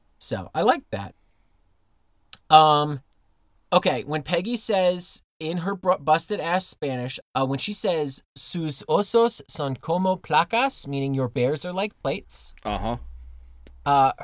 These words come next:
Speaker 1: her actual intention was likely the sentence, "Sus hoyos son como platas," meaning your eyes are like silver. That's what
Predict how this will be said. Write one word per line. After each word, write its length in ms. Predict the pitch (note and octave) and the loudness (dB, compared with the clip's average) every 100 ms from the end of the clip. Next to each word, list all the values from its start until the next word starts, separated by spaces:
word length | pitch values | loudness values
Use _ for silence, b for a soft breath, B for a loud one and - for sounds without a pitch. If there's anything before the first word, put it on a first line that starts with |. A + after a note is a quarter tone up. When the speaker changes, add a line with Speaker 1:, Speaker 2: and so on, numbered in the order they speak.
| - - | -16 -6
Speaker 1:
her 120 | D#3+ | -4
actual 440 | D#3+ F3 - G#3+ G#3 | 0 -2 0 -2 -2
intention 500 | G#3 G3 E3+ E3+ E3 | -2 -4 -4 -6 -4
was 220 | C#3 C3 | -4 -4
likely 460 | A#2+ D#3+ G#3 F3 D#3 | -2 -2 -4 -8 -6
the 100 | C#3 | -4
sentence, 680 | - B2 - A#2+ - - - _ _ - | -2 -2 -4 -6 -4 -6 -10 _ _ -12
"Sus 340 | - C#3+ B2+ - | -4 -2 -2 0
hoyos 640 | E3+ B3 A#3 G#3+ - - - | 2 6 6 4 2 -4 -6
son 320 | - - C#3+ - | -6 -2 -2 -2
como 420 | - F3+ F3 - | -2 2 2 0
platas," 680 | D#3 E3 - G#2 G#2+ - - - | -2 -2 -2 -6 -6 -6 -8 -6
meaning 320 | C3+ C3+ B2+ | -2 -2 -2
your 200 | B2 B2 A#2+ | 0 0 2
eyes 400 | B2+ B2+ B2+ - | 2 2 -2 -4
are 180 | B2 | -4
like 320 | A#2 A2 G#2+ - | -2 -4 -8 -8
silver. 840 | - - B2 A2+ G2 G1+ - - _ _ _ _ _ _ - | -6 -4 -6 -6 -10 -16 -20 -20 _ _ _ _ _ _ -2
That's 360 | C3 D#3+ - | 0 0 -2
what 240 | F#3 F3+ | -2 -2